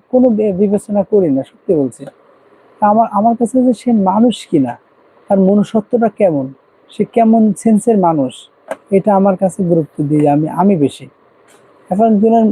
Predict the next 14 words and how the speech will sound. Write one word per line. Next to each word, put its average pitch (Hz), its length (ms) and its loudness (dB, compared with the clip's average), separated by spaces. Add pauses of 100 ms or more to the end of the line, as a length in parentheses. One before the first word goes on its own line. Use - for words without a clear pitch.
(140)
মন 190 220 0
মানসিকতা 185 500 -2
এক 160 140 -8
এক 151 180 -6
রকম। 147 280 -6 (1200)
আমার 220 300 2
বেশি 226 560 0 (460)
বড়লোক 226 360 2
মানুষ 214 260 0
আমার 226 180 2
বেশি 220 320 -2
ভালো 185 260 0
লাগে 147 240 -2
না, 143 140 -10